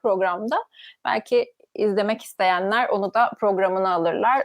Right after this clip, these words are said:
bu hafta. Onu da vermiş olalım. Yedi Şubat'a kadar sürecek dediğim gibi.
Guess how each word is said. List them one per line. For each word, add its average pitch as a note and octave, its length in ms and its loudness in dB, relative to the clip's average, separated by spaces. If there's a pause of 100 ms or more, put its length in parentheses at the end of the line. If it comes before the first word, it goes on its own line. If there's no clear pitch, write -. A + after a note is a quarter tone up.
bu G3 300 -4
hafta. - 340 -2
Onu G3+ 180 -2
da G3+ 80 2
vermiş G3+ 360 -2
olalım. B3 420 0
Yedi G#3 180 0
Şubat'a - 320 -8
kadar D#3+ 240 -2
sürecek F3+ 420 -8
dediğim F#3 300 -4
gibi. B3+ 160 -4